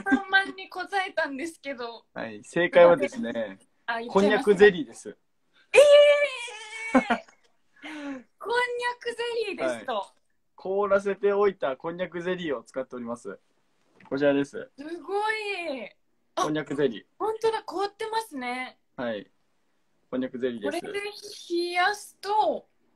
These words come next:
Speaker 2: そう、冷やして、
Speaker 1: うん、ね。
Speaker 2: あの、多分海鮮をいい感じに保てるんじゃないかな。
Speaker 1: すごい。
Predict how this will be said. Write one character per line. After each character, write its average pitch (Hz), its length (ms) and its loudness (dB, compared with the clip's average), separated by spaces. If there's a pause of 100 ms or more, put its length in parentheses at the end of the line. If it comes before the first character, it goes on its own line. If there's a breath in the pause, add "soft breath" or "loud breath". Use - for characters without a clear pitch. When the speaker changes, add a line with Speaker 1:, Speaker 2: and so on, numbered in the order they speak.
(240)
Speaker 2:
そ 147 140 2
う、 - 20 -2
冷 - 60 -6 (100)
や 175 100 6
し - 100 -8
て、 202 280 8
Speaker 1:
う 277 100 2
ん、 254 100 -2
ね。 - 600 -6
Speaker 2:
あ 247 40 -8
の、 240 340 -8 (800)
多 156 80 0
分 123 160 -4
海 127 260 -4
鮮 123 340 -6
を 117 260 -4
い 123 100 -4
い 120 40 -6
感 120 200 -6
じ 113 100 -14
に 107 220 -8 (340)
保 123 320 -6
て 123 160 -4
る 113 140 -8
ん 101 80 -10
じ 104 80 -6
ゃ - 20 -4
な 104 120 -8
い 98 40 -14
か 101 100 -12
な。 135 300 -6
Speaker 1:
す 254 160 2
ご 294 420 8
い。 - 80 0